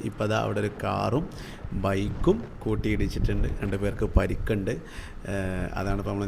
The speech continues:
നേരത്തെ നമ്മൾ കണ്ടത്. ഇപ്പോൾ ദാ നമ്മളിതിങ്ങനെ പോയിക്കൊണ്ടിരിക്കുമ്പോൾ ആ ഇടത്തെ ഭാഗത്ത് കാണുന്നതാണ് നമ്മൾ ഒരുപാട് പേര് യാത്ര ചെയ്തിട്ടുള്ള കുറ്റിപ്പുറം പഴയ റാപ്പാലം. ബ്രിട്ടീഷുകാർ നിർമ്മിച്ചാണ്.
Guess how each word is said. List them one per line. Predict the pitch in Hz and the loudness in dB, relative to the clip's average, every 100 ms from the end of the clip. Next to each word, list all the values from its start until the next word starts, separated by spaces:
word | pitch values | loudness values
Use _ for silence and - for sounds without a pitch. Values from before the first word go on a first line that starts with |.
| 98 | 0
നേരത്തെ | 95 - | -2 -2
നമ്മൾ | 101 101 - | -2 -2 -2
കണ്ടത്. | 92 90 90 104 - - - - - 101 | -4 -2 -2 -2 -4 -6 -6 -6 -6 -6
ഇപ്പോൾ | - 113 | 0 0
ദാ | 117 | 0
നമ്മളിതിങ്ങനെ | 113 113 113 113 110 | 0 0 0 -2 -2
പോയിക്കൊണ്ടിരിക്കുമ്പോൾ | 104 107 113 110 113 110 107 110 127 - 110 | -2 -2 -2 0 -2 -2 -4 -2 -4 -2 0
ആ | 139 165 139 | 4 6 6
ഇടത്തെ | 113 127 123 120 | 6 4 4 4
ഭാഗത്ത് | 113 110 110 117 107 | 4 4 2 0 0
കാണുന്നതാണ് | 101 101 101 107 101 101 117 - - - - | 2 2 2 0 0 -2 -4 -6 -8 -6 -2
നമ്മൾ | 104 113 | 2 4
ഒരുപാട് | 107 113 123 139 135 | 4 8 10 10 8
പേര് | 113 113 - - - | 6 4 2 0 0
യാത്ര | 104 107 - 110 | 0 0 0 0
ചെയ്തിട്ടുള്ള | 104 101 104 107 101 110 - | 0 0 4 2 2 -4 -6
കുറ്റിപ്പുറം | - - - - 101 - 98 | -6 -2 -2 0 -4 -2 -2
പഴയ | 98 98 101 - 101 95 | 0 0 0 0 -2 0
റാപ്പാലം. | 92 - 95 - - - - - - | 0 0 0 0 0 -2 -4 -6 -4
ബ്രിട്ടീഷുകാർ | 104 - 143 139 151 143 143 123 | -4 0 2 4 6 8 8 4
നിർമ്മിച്ചാണ്. | 104 104 104 101 98 | 2 0 2 2 0